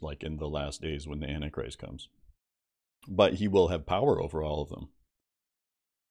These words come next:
And, of course, he's going to make war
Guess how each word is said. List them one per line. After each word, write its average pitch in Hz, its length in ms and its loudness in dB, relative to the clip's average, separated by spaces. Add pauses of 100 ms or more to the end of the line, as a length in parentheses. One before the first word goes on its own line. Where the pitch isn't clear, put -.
(480)
And, 87 480 0 (180)
of - 140 -10
course, 82 380 2
he's 87 180 -4
going 85 240 -2
to - 100 -6
make 76 240 -4
war 76 540 -2